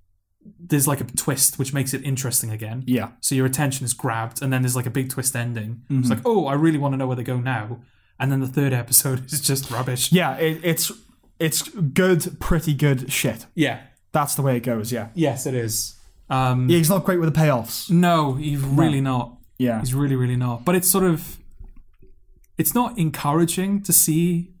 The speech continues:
Speaker 1: that he hasn't learnt anything. That's not the message that I wanted to
Speaker 2: Okay.
Speaker 1: convey. But there's almost, uh, something comfortable about it. It's
Speaker 2: Yeah,
Speaker 1: like, "Oh,
Speaker 2: okay.
Speaker 1: Stephen Moffat,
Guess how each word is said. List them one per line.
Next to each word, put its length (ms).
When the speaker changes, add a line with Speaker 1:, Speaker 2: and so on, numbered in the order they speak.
Speaker 1:
that 140
he 140
hasn't 280
learnt 220
anything. 560
That's 260
not 340
the 80
message 400
that 100
I 60
wanted 380
to 120
Speaker 2:
Okay. 300
Speaker 1:
convey. 480
But 140
there's 200
almost, 400
uh, 300
something 320
comfortable 400
about 260
it. 120
It's 120
Speaker 2:
Yeah, 160
Speaker 1:
like, 80
"Oh, 40
Speaker 2:
okay. 180
Speaker 1:
Stephen 240
Moffat, 440